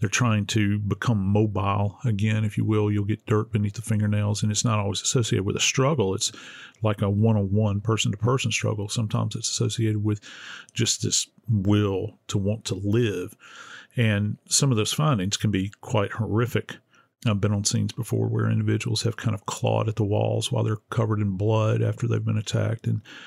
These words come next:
it's had nothing to do with the attack itself in, in the throes of the attack when they were, say, they're knifed or shot.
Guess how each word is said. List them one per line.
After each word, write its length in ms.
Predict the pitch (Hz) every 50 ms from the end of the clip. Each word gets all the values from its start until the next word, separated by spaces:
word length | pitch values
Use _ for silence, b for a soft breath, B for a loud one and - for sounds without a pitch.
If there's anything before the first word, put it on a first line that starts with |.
| B B B
it's 100 | 117 -
had 180 | 127 113 104
nothing 380 | 107 107 110 110 107 - 113 101
to 80 | 104
do 260 | 104 101 107 107 104 104 _ _ _ _ _ _
with 520 | 120 107 104 110 107 107 104 104 101 101 B B B B B B B B B B B B B B B _
the 100 | 113 110
attack 400 | 101 - - 139 135 123 120 -
itself 640 | 98 - - - - 139 110 98 95 95 92 - - _ _
in, 280 | - 143 113 110 107 110
in 160 | - 117 104
the 60 | 101 101
throes 500 | - - 123 117 113 113 110 107 95 107
of 100 | 107 95
the 120 | 104 101
attack 500 | - - - - 117 98 87 98 101 -
when 140 | 107 98 95
they 100 | 95 95
were, 220 | 98 101 98 104 - -
say, 320 | - - - 104 101 98
they're 140 | 95 98 98
knifed 480 | 101 98 98 98 101 104 101 101 104 -
or 60 | 117
shot. 580 | - - - - - 104 98 101 107 - -